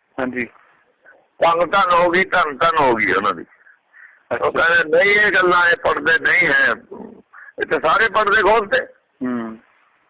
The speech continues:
Speaker 2: ਸਾਰੇ ਪੜ੍ਹਦੇ ਹੀ ਖੋਲਤੇ ਤੁਸੀਂ, ਸਾਰੀ ਪ੍ਰਤੱਖ ਹੀ ਦਿਖਾਤਾ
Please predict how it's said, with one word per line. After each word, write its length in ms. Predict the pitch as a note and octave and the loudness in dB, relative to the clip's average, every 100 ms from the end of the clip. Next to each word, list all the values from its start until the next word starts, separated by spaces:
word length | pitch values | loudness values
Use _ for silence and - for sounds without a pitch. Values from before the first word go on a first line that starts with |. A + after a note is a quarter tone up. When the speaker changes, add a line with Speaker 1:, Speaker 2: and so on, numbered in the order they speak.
| _ _ _ _ _ _ _ _ _ _ - _ - | _ _ _ _ _ _ _ _ _ _ -20 _ -6
Speaker 2:
ਸਾਰੇ 180 | E3 F#3 | -4 -2
ਪੜ੍ਹਦੇ 360 | - F3+ E3+ A3+ | -2 -2 0 0
ਹੀ 40 | |
ਖੋਲਤੇ 480 | A3 A3+ A3 F3+ G3 | 2 2 2 0 0
ਤੁਸੀਂ, 380 | E3+ C#3 D3 C3 | 0 0 -2 0
ਸਾਰੀ 320 | C3 - - | -2 0 -4
ਪ੍ਰਤੱਖ 380 | - D#3 B2+ F3 | -4 -4 -2 -6
ਹੀ 260 | - - | -6 -8
ਦਿਖਾਤਾ 540 | F#3+ F3 E3+ D#3 - | -6 0 0 0 -6